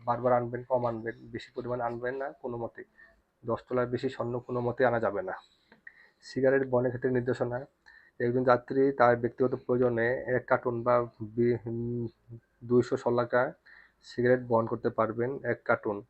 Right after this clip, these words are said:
অতিরিক্ত পরিমাণ আনলে সিগারেটের যে কোনো পরিমাণ ভেপ অথবা লিকুইড নিকোটিন কাস্টমস কর্তৃক বাজেয়াপ্ত আটক করা হবে। মদ।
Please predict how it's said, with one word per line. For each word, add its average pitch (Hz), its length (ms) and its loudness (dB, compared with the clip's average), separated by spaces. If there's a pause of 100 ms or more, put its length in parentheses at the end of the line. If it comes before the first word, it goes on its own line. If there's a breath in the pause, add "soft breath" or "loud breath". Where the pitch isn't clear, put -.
(540 soft breath)
অতিরিক্ত 120 400 2
পরিমাণ 127 320 4
আনলে 131 260 2
সিগারেটের 123 580 0
যে 120 140 2
কোনো 127 180 -2
পরিমাণ 127 520 0
ভেপ 120 480 0
অথবা 123 340 0
লিকুইড 127 500 0 (120)
নিকোটিন 123 460 -2
কাস্টমস 123 640 -4
কর্তৃক 131 460 -8 (540 soft breath)
বাজেয়াপ্ত 117 480 0
আটক 127 420 2 (300 loud breath)
করা 113 280 2
হবে। 101 240 -2 (1200 loud breath)
মদ। 120 280 2